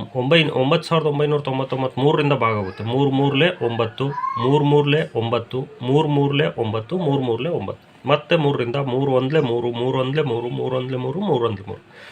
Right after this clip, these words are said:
ಹನ್ನೊಂದರಿಂದ ಭಾಗ ಆಗುತ್ತೆ. ಹನ್ನೊಂದು ಒಂದ್ಲೆ ಹನ್ನೊಂದು, ಇಲ್ಲಿ ಒಂದು,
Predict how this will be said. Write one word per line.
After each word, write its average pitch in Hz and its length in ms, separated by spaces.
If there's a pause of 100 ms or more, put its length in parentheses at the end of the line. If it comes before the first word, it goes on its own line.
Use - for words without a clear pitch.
(560)
ಹನ್ನೊಂದರಿಂದ 165 640
ಭಾಗ 131 220
ಆಗುತ್ತೆ. 98 220
ಹನ್ನೊಂದು 135 400
ಒಂದ್ಲೆ 156 420
ಹನ್ನೊಂದು, 127 480
ಇಲ್ಲಿ - 720
ಒಂದು, 143 480